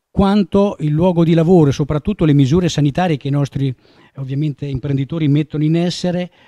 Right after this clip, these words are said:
possano essere adeguate alla situazione. Questo l'abbiamo fatto negli scorsi mesi, abbiamo continuato questa attività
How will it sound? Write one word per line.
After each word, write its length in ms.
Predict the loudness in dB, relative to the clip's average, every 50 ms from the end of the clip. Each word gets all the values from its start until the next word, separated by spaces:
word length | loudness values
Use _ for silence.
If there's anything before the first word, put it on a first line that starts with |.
| _ _ _ _
possano 380 | -6 -6 -6 -4 -2 -2 0
essere 380 | 2 0 0 0 0 0 0 0
adeguate 580 | 2 2 4 4 4 4 4 0 -4 -6 -8 -8
alla 140 | -8 -8
situazione. 760 | -10 -12 -16 -18 -20 -20 _ -20 -20 -18 -16 -16 -18 -18 _ _ _ _ _ _ _ _ _
Questo 260 | 2 4 4 4 4
l'abbiamo 280 | 0 0 2 2 2 2
fatto 500 | 2 0 -2 -2 -2 _ -8 -8 -6 -6
negli 240 | -6 -6 -6 -8 -8
scorsi 320 | -8 -8 -12 -10 -6 -4
mesi, 180 | -4 -4 -2 -4
abbiamo 220 | -4 -2 -2 -4
continuato 560 | -2 -2 -4 -4 -2 -2 -2 -2 -4 -6 -8
questa 240 | -8 -8 -10 -8 -8
attività 580 | -10 -8 -6 -6 -6 -6 -4 -2 -2 -4 -4